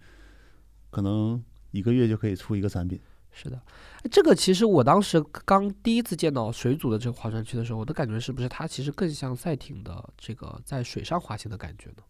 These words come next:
Speaker 1: 对，其实也不一样，但是好多人觉得是这样，因为他觉得那个水的感觉，就给你的阻力反馈的话，觉得好像跟水里一样。
Speaker 2: 嗯。
Speaker 1: 但是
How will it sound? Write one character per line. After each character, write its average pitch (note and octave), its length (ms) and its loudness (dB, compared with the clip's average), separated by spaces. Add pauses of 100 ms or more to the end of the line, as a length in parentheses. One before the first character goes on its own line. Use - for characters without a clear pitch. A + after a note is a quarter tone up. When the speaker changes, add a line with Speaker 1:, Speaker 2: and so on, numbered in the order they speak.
Speaker 1:
对， A#2+ 200 8
其 F#3 160 2
实 G#3 140 4
也 D#3+ 100 6
不 C#3 140 2
一 C3+ 80 6
样， A#2 160 6
但 E3+ 100 6
是 G3 80 4
好 B2+ 160 2
多 C#3 120 6
人 E3+ 100 2
觉 G#2 160 2
得 D#3 100 4
是 D3+ 160 -2
这 A2+ 60 2
样， G2+ 220 2
因 D3 80 0
为 E3 40 0
他 E3+ 160 0
觉 E3+ 140 0
得 C3 60 4
那 D#3+ 100 2
个 E3 80 0
水 G2+ 320 -2
的 C#3 100 0
感 A2+ 240 0
觉， F#2+ 200 0
就 C3 120 -6
给 - 80 -2
你 C3+ 80 4
的 C#3 80 4
阻 A2 200 -4
力 C3+ 100 2
反 C3+ 240 -4
馈 D3+ 140 0
的 B2 80 0
话， A#2+ 120 0
觉 G2 120 -2
得 A2+ 80 2
好 G#2 100 -2
像 F2+ 100 -2
跟 G#2+ 140 -2
水 - 160 -6
里 F#2 160 -4
一 F2 60 -6
样。 F2 180 -8 (160)
Speaker 2:
嗯。 C3 140 -12 (260)
Speaker 1:
但 G3 180 2
是 E3+ 80 -2